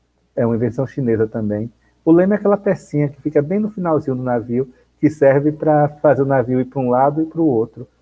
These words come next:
Também é uma invenção chinesa.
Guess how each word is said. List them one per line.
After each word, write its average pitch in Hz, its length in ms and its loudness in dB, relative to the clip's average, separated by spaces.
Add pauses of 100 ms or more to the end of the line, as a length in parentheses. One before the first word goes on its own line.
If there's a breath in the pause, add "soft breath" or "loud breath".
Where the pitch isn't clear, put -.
(380)
Também 139 720 0
é 139 140 2
uma 147 880 -2
invenção 120 460 -6
chinesa. 110 600 -10